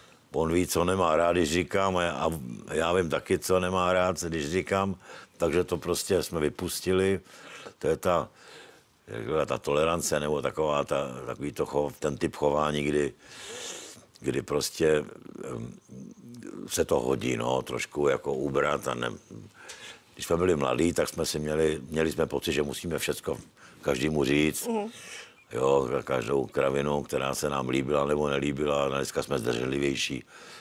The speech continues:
Speaker 1: Vycházíme spolu výborně, máme společný zájem, to je ta muzika. A Milan je opravdu světový baskytarista,
Speaker 2: Mhm.
Speaker 1: úžasný.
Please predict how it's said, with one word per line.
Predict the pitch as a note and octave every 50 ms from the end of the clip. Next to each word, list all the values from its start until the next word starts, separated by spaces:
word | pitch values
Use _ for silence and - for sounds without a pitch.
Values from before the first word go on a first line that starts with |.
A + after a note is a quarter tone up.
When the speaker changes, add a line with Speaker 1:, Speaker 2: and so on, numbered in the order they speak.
| - -
Speaker 1:
Vycházíme | - C2+ - - E2+ E2 C#2+ D2 D#2 D2+ D2
spolu | C#2+ - - D2 C#2+ C#2+ C2+
výborně, | A#1 A#1+ A#1 G#1 C2 C#2 C2+ C2 B1+ C2 C2+ C2+ B1+ - - - - - - - - - - - -
máme | A#1+ B1+ B1+ C2 C2 C2
společný | - - - D2 C#2+ C#2 - - D2+ D#2+ D#2
zájem, | C2+ B1 B1+ A#1 A#1+ B1 B1+ A#1+ A1+
to | B1+
je | B1+ B1
ta | - C#2
muzika. | B1+ B1 B1+ B1 B1 C#2 C2+ - - C#2+ C#2 C#2
A | C#2 C#2 C2+ B1+ A#1 - - - - - - - - -
Milan | - C2+ C#2 D2
je | D2+ D2
opravdu | C#2 C2 - C#2 C#2+ C#2+ C#2+ D2 D2+ C#2+ C2+
světový | C2 - - C2+ B1 - C2+ C2 C2 B1+ B1 A#1+
baskytarista, | A#1 A1+ B1 - - C#2 C2 C2 C2 B1 B1+ B1 - - - B1
Speaker 2:
Mhm. | A#1+ - - _ _ _ - -
Speaker 1:
úžasný. | - A#1+ A#1 C2 B1+ A#1+ - - B1+